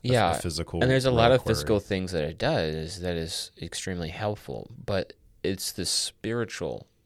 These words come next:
Speaker 2: behind it that makes it different than all the other physical things that it could be compared to in the world. If it doesn't have, and the three points that I made was that if, if Jesus isn't God,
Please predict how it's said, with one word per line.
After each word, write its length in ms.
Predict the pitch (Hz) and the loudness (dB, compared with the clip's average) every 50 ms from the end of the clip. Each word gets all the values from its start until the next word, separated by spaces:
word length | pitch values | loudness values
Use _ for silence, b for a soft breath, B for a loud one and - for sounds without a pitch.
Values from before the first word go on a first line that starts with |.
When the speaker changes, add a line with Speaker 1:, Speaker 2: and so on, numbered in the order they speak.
| _ - | _ -8
Speaker 2:
behind 420 | - 87 90 98 98 98 101 95 | -6 -6 -4 -2 -2 -2 -2 -2
it 100 | 87 - - | -4 -4 -6
that 140 | 90 73 76 | -8 -12 -10
makes 240 | 87 85 - - | -10 -8 -8 -8
it 140 | 78 - - - | -10 -10 -8 -6
different 460 | 87 87 - - 82 65 - - - | -6 -6 -6 -8 -12 -14 -12 -12 -10
than 180 | 90 82 76 - - | -10 -10 -10 -10 -12
all 180 | 87 87 87 90 | -10 -8 -6 -4
the 140 | 87 85 | -4 -4
other 160 | 82 82 82 76 | -4 -4 -4 -6
physical 400 | - - 87 78 - - 76 78 | -6 -8 -8 -8 -8 -10 -10 -10
things 400 | - - 92 92 85 80 80 82 | -10 -8 -8 -8 -8 -8 -8 -8
that 120 | 85 80 82 | -8 -8 -8
it 100 | 80 - | -8 -10
could 120 | - 82 87 | -10 -10 -10
be 80 | 87 | -10
compared 420 | - - 87 85 - 123 135 127 - | -10 -10 -10 -10 -8 -10 -10 -10 -10
to 140 | - - | -10 -12
in 80 | 65 53 | -12 -12
the 80 | - - | -14 -16
world. 220 | - - 50 - - _ B B B B B B B B B B B | -18 -18 -18 -20 -20 _ B B B B B B B B B B B
If 160 | - 98 98 | -2 -2 0
it 60 | 117 113 | 2 4
doesn't 240 | 135 143 139 113 98 | 4 4 4 2 -2
have, 500 | 101 113 117 120 113 104 95 90 87 90 | -2 0 2 4 4 4 4 2 0 -2
and 180 | 82 95 104 | -4 -4 -2
the 60 | 101 - | -2 0
three 160 | - 120 107 | 0 0 0
points 280 | - - 98 85 - | 0 0 -2 -2 -2
that 100 | - 80 | -4 -4
I 80 | 80 80 | -4 -4
made 380 | 82 85 90 87 82 80 80 - | -4 -2 -2 -2 -2 -2 -2 -4
was 200 | 80 78 82 - | -4 -6 -4 -4
that 200 | 85 80 80 82 | -4 -2 -2 -2
if, 180 | 82 - - | -4 -6 -8
if 160 | 95 95 - | -12 -12 -10
Jesus 460 | - - 151 165 156 139 113 92 - - | -8 -6 -6 -4 -2 -2 -2 -2 -2 -4
isn't 400 | - 87 90 95 85 73 69 - | -4 -4 -4 -4 -6 -8 -8 -6
God, 400 | 76 76 64 50 53 65 - | -6 -4 -4 -4 -6 -8 -8